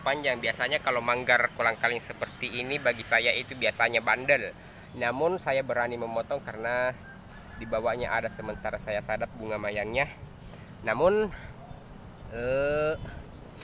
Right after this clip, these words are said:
biasanya juga walaupun kita sadap,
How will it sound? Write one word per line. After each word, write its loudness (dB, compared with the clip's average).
biasanya 4
juga 0
walaupun 0
kita -4
sadap, -2